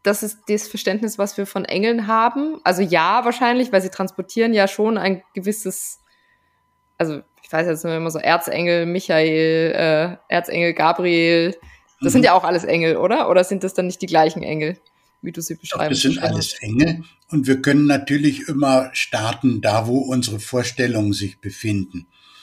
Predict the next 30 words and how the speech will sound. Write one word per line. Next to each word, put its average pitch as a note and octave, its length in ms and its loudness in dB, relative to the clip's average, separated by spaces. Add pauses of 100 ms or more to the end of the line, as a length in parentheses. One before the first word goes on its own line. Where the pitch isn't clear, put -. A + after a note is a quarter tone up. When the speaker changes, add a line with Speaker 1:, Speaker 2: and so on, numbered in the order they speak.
(380)
Speaker 2:
da A2 200 -2
wo B2 80 -4
unsere B2 340 -2
Ideen B2 560 -2
angesiedelt A#2 840 -4
sind A2+ 580 -4
und A2 240 -10
auch A2 160 -10
Dinge, B2 360 -2
die A2+ 220 -8
wir G#2+ 160 -2
von A#2+ 200 -6
anderen A2+ 360 -4
gelernt G2+ 500 -2
haben. E2 220 -10 (440)
Da G#2+ 100 -4
können D3+ 260 -2
wir E3+ 120 -2
starten. F#2+ 560 -4 (1080)
Wir B2 200 -4 (180)
sollten C3 440 0
nur C3+ 140 4
bereit G#2+ 460 -2
sein, C3 220 2
in C#3 160 -4
der A#2+ 120 -2
direkten A2+ 680 -8
Erfahrung B2 840 -2
mit A2 360 -6
Engelskräften C3+ 1200 -2